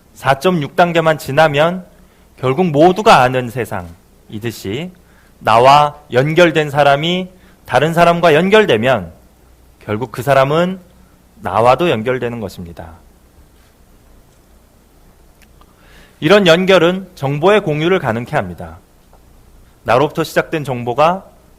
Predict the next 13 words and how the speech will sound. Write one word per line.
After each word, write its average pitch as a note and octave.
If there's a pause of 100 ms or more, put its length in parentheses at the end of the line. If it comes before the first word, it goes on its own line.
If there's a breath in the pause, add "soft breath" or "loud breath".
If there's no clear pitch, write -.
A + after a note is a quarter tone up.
다른 B2+
사람에게 F3+
퍼지고 B2+ (680 soft breath)
다른 A2+
사람에 B2
대한 A#2+
정보가 A#2+ (420)
나에게로 G#2
다시 B2+
모이기도 A#2+
합니다. F2 (760 soft breath)
이렇게 A2+
쉽게 D#3+